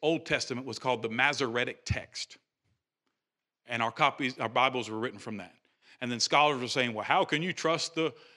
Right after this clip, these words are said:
w-, you know, how can you trust the reliability of it?" Blah, blah, blah, all this stuff. And then they found the Dead Sea Scrolls. And the Dead Sea Scrolls are the manuscript, not Xerox, not printing press,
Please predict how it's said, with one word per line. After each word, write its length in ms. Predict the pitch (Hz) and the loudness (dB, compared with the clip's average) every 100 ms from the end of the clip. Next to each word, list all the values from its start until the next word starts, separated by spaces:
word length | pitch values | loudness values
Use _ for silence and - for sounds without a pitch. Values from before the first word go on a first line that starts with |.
| _ - | _ -10
w-, 180 | 165 | -6
you 80 | 190 | -2
know, 80 | 127 | -2
how 200 | 110 190 | 0 0
can 160 | 180 170 | -2 -6
you 80 | |
trust 320 | 175 - 147 - | -4 -2 -2 -2
the 80 | |
reliability 760 | 151 131 143 151 131 139 139 135 | -2 0 2 2 2 2 0 0
of 200 | 135 135 | 0 -2
it?" 160 | 139 123 | -4 -4
Blah, 160 | 127 | -4
blah, 180 | 143 147 | 0 -2
blah, 180 | 131 127 | 0 0
all 220 | 127 127 | 0 0
this 140 | 127 | -2
stuff. 380 | - 113 107 - _ _ _ _ | -6 -8 -10 -16 _ _ _ _
And 120 | 127 117 | -6 -2
then 140 | 160 | 0
they 80 | 147 | 2
found 240 | 156 139 | 2 2
the 60 | 127 | 0
Dead 180 | 131 135 | 0 -2
Sea 160 | 135 | -4
Scrolls. 520 | 120 135 110 - - - _ _ _ _ _ _ _ | -4 -6 -8 -10 -20 -20 _ _ _ _ _ _ _
And 100 | 113 | -8
the 60 | 110 | 0
Dead 200 | 147 160 | 0 0
Sea 140 | 165 | -2
Scrolls 460 | 135 - 180 139 131 | -2 2 2 4 0
are 140 | 135 | -2
the 100 | 110 | -2
manuscript, 1080 | 113 123 147 170 156 127 - - 104 - - _ | -2 2 2 2 0 -2 -2 -2 -6 -6 -18 _
not 300 | 107 113 127 | -2 0 0
Xerox, 680 | 117 160 160 151 147 127 - | 0 0 2 2 0 -4 -8
not 300 | 143 123 - | -4 -4 -4
printing 280 | - 160 143 | -4 -4 -4
press, 500 | - 147 143 147 - | -2 0 0 0 -8